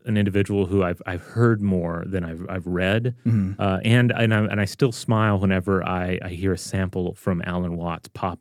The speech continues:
Speaker 1: up in, um, a mix or an electronic track or even occasionally,
Speaker 2: Yeah.
Speaker 1: like, an industrial track.
Speaker 2: I bet he is, his lectures are one of the most highly sampled of any.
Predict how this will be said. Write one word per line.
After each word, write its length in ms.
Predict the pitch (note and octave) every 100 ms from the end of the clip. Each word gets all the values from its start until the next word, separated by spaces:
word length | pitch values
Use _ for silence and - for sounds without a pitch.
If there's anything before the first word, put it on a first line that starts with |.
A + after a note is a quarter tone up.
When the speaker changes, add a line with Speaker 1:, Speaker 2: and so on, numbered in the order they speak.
| -
Speaker 1:
up 240 | F2 - - -
in, 280 | F#2 E2+ E2
um, 260 | D#2+ D#2+ - -
a 80 | E2+
mix 560 | F2 G#2 G#2 - -
or 140 | G2+ F2+
an 60 |
electronic 560 | F2 F#2 - G#2+ G#2 G2+
track 360 | - G2+ G2 B2+
or 60 |
even 160 | F3+ D3
occasionally, 320 | A#2+ A2+ G2
Speaker 2:
Yeah. 20 |
Speaker 1:
like, 140 | F#2+ F#2+
an 80 |
industrial 580 | F#2 E2+ F2+ F2+ - F2+
track. 420 | F2+ E2+ - - -
Speaker 2:
I 60 | A2+
bet 180 | D#3+
he 220 | D#3+ C3 A#2
is, 160 | G#2+
his 260 | - A#2+ G#2+
lectures 580 | G#2+ G#2 - G#2+ G2+ G2+
are 220 | G2+ G2
one 220 | G2+ G#2
of 80 | G2
the 80 | G2
most 300 | G2 F2+ -
highly 340 | G#2+ G2+ F#2+
sampled 640 | - G#2+ F#2 F2+ F#2 F2
of 140 | F2+ F2+
any. 360 | F2+ F2 F#2